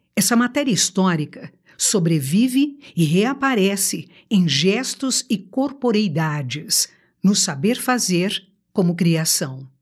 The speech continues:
Linguagens, técnicas e poéticas, elaboradas na arte do agora, reivindicam a existência e o movimento sempre cambiante de se firmar.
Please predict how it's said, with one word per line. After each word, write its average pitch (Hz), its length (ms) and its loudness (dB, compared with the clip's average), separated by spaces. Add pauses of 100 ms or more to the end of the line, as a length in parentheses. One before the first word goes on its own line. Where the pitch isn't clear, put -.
(760)
Linguagens, 190 960 0 (280)
técnicas 190 580 2
e 180 60 0
poéticas, 190 880 -2 (260)
elaboradas 180 800 2
na 180 120 2
arte 214 400 -2
do 196 140 2
agora, 165 640 0 (280)
reivindicam 233 840 2
a 196 120 2
existência 202 960 0 (320)
e 190 80 4
o - 20 4
movimento 247 560 0
sempre 285 640 0 (300)
cambiante 220 960 2 (320)
de 175 160 2
se 196 160 0
firmar. 156 560 -2